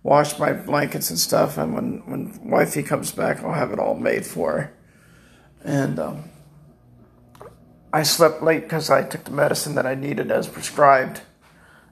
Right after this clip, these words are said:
And I'm tired of being badgered because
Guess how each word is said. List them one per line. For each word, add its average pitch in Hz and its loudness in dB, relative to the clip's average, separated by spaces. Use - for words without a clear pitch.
And 175 0
I'm 226 2
tired 170 4
of - -6
being 143 -6
badgered - -4
because - -4